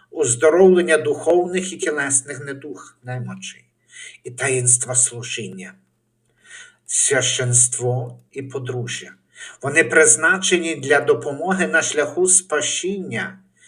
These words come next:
нашим ближнім у церковній спільноті як священник та домашній церкві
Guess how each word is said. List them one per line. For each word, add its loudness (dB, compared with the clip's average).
нашим -2
ближнім -2
у -6
церковній -2
спільноті -4
як -4
священник -6
та -2
домашній -2
церкві -4